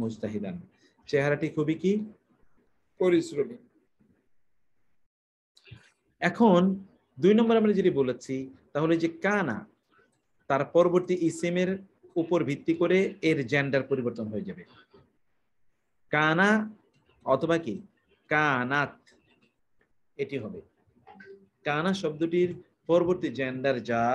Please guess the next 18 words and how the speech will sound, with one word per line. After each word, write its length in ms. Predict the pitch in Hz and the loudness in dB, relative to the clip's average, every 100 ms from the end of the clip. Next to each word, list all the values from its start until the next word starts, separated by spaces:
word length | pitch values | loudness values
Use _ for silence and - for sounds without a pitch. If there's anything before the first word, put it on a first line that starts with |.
| 160 180 - _ _ _ | 0 -4 -14 _ _ _
কানার 280 | 143 151 160 127 | 0 2 0 -2
জেন্ডারও 380 | 131 123 123 | -4 -4 -6
তাই 240 | 120 110 107 | -4 -6 -6
হবে। 180 | - 82 - _ _ _ _ _ _ _ _ _ _ _ _ _ _ _ - | -8 -18 -20 _ _ _ _ _ _ _ _ _ _ _ _ _ _ _ -4
কানার 260 | 151 165 | 0 0
জেন্ডার 340 | 131 143 143 147 147 | 0 -2 -2 -4 -2
পরিবর্তন 360 | 175 147 - 107 | -2 -2 -8 -12
হবে। 160 | 90 - _ _ _ _ _ _ _ _ _ _ _ - | -14 -20 _ _ _ _ _ _ _ _ _ _ _ -4
যেমন 180 | 165 185 185 - - | 2 2 0 -6 -2
ওয়াকানা 440 | 131 147 202 190 160 165 | -2 2 2 2 4 2
রব্বুকা, 420 | 156 131 135 117 | 0 -2 -2 0
রব্বুকা 460 | 131 151 147 170 170 | 0 -2 -2 -2 0
এটা 140 | 170 170 165 | 0 -2 -2
পুরুষবাচক, 560 | 170 170 147 160 160 160 143 | -4 -4 -4 -6 -4 -4 -4
এই 60 | 123 | -4
জন্য 140 | 127 143 - _ - | -8 -10 -16 _ -8
কানা 320 | 131 131 117 - | -4 -4 -6 -8
এটি 160 | 110 135 | -10 -10